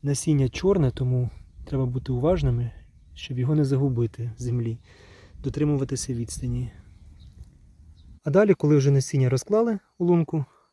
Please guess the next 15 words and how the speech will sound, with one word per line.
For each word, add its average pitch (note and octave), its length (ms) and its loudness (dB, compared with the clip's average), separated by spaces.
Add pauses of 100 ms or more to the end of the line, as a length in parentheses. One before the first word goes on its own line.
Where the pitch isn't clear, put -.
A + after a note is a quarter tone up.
(1200)
засипаємо D3 600 2
невеличким C#3+ 640 2 (120)
шаром A#2+ 460 2 (1120)
землі, D#3 500 4 (100)
десь B2+ 440 0 (220)
до C3 180 2
п'яти B2+ 300 -2
сантиметрів, D#3+ 680 2 (260)
так, E3+ 180 2
щоб C#3 280 2
у C3+ 380 4
цього B2+ 260 0
насіння C3 440 4
була B2+ 300 4
можливість B2 680 0